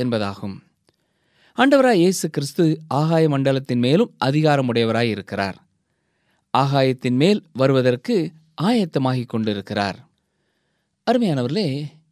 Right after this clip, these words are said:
இங்கே ஆலயத்திலுள்ள என்று வாசிக்கிறோம். ஆலயம் என்பது திரும்பவும் திரும்பவுமாக வந்து கொண்டே இருக்கிறது.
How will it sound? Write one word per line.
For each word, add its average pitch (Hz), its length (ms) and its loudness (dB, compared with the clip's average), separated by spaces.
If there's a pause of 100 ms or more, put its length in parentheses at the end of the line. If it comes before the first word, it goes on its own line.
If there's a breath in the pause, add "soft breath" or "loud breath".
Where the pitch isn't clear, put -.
(300)
இங்கே 175 360 -2 (100)
ஆலயத்திலுள்ள 175 920 0
என்று 120 220 -6
வாசிக்கிறோம். 98 500 -10 (920)
ஆலயம் 240 560 2
என்பது 147 460 -2
திரும்பவும் 233 560 0
திரும்பவுமாக 175 580 0
வந்து 160 260 0
கொண்டே 135 240 -2
இருக்கிறது. 98 480 -8